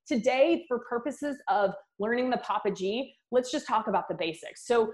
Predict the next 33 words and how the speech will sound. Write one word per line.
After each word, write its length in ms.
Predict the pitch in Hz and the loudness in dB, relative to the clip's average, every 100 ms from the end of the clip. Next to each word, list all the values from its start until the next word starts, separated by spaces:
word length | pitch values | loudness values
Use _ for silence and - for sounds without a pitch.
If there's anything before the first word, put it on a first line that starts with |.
| - _ | -6 _
protein. 480 | - 240 214 196 175 - - | -2 0 0 -2 -10 -14 -14
<laughs> 160 | 185 | 2
When 240 | 220 294 262 | 4 4 4
someone 480 | 349 349 427 427 415 - - | 4 6 4 4 0 -6 0
tells 320 | 294 269 240 | 6 6 4
me, 260 | 254 262 - _ | 0 0 -4 _
"I 40 | 208 | 2
already 160 | 214 | 4
got 140 | 208 196 | 6 4
a 40 | |
protein 420 | 185 180 175 175 | 2 -2 -2 -6
shake," 340 | 165 170 170 - _ _ _ _ | -2 -2 -2 -6 _ _ _ _
I 80 | 226 | 2
usually 400 | 269 320 311 330 | 6 6 4 0
have 240 | 262 240 - - | 0 -2 -2 -4
two 140 | 269 | -2
different 300 | 262 233 202 | -2 -2 -2
things 200 | 202 190 | -4 -2
that 80 | 180 | -2
I 80 | 160 | -2
come 140 | 180 170 | -4 -4
back 180 | 147 - | -4 -4
with, 140 | - - 156 | -10 -10 -6
okay? 340 | 156 180 170 - _ | 2 2 2 -8 _
So 160 | - 269 | -6 -2
the 160 | 285 - | -2 -4
first 260 | 349 359 359 | -2 -2 0
thing 220 | 311 214 | -2 0
is, 240 | 175 175 | 2 2
and 100 | 226 | 0
I 80 | 262 | -2
say 260 | 262 370 | -2 0
it 100 | 339 | 4